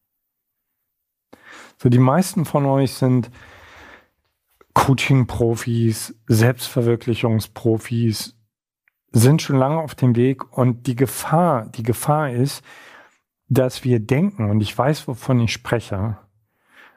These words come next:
nur weil wir uns ein paar Mal mit bestimmten Themen beschäftigt haben, nur weil wir ein paar coole Bücher darüber gelesen haben, nur weil wir vielleicht selbst darüber ein cooles Buch geschrieben haben,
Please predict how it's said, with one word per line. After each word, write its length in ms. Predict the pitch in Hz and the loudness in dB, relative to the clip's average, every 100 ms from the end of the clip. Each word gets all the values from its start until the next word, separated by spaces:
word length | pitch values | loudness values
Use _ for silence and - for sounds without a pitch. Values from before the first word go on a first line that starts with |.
| _ | _
nur 460 | 117 135 180 160 123 | 6 6 6 2 0
weil 300 | 131 147 127 | 0 0 0
wir 160 | 117 | -2
uns 280 | 110 107 - | 0 -2 0
ein 120 | 117 | -2
paar 260 | - 139 143 | 0 0 0
Mal 180 | 143 131 | 0 0
mit 220 | 127 123 | -2 -2
bestimmten 480 | 117 - 131 131 113 | -8 -2 -4 -2 -4
Themen 340 | - 131 123 | 0 0 0
beschäftigt 600 | 110 - 120 - 92 - | -2 -4 -6 -4 -8 -4
haben, 320 | 101 95 92 - _ - - - - | -4 -4 -8 -14 _ -20 -20 -20 -2
nur 200 | - 127 | 2 2
weil 200 | 127 143 | 2 -2
wir 120 | 143 143 | 0 -2
ein 100 | 123 | 0
paar 160 | 143 | -2
coole 320 | - - 151 | -4 -2 -2
Bücher 380 | 139 120 127 123 | -2 -4 -2 0
darüber 340 | 101 90 95 92 | 0 -2 -4 -4
gelesen 400 | 95 92 90 104 | -2 -2 -2 0
haben, 220 | 104 98 - - _ | 0 -2 -6 -20 _
nur 160 | 120 117 | 0 2
weil 160 | 139 | 0
wir 100 | 147 | -2
vielleicht 400 | 127 143 123 - | -2 -2 -2 -2
selbst 460 | - 165 180 - - | 2 2 0 -6 -2
darüber 260 | 107 98 104 | -2 0 -2
ein 100 | 98 | -2
cooles 360 | 113 104 - | 0 0 -2
Buch 240 | - 101 - | -4 -4 -2
geschrieben 480 | 101 - 104 95 | -8 -2 0 0
haben, 300 | 98 104 127 | 0 0 -2